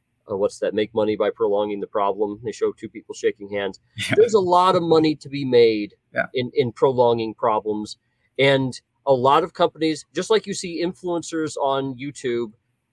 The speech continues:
Speaker 1: um, you know, not being very honest about what they're hawking, and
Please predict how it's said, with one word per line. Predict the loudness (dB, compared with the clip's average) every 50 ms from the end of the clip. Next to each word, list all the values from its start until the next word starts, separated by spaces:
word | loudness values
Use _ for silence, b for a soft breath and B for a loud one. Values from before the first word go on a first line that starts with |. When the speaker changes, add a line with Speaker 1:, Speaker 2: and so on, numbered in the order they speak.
| _ 0
Speaker 1:
um, | 2 4 4 4 2 0 -4 -6 -8 -10 _ _ _ _ _ _ _ _ _ -20 -20 -8 -2
you | 0 2
know, | 4 4 2 2 -2 _ _ _ _ -6
not | 0 2 4 4 2 0 -4 _
being | -2 -2 0 0 -2 -2
very | -4 -4 -4 -4 -6 -6
honest | -6 -4 -4 -4 -6 -6 -8 -6
about | -4 -2 -2 -2 -2 -4
what | -6 -4
they're | -4 -6 -6
hawking, | -4 0 0 2 2 0 -2 -4 -4 -4 -6 -8 -10 _ _ _ _ -8
and | -8 -4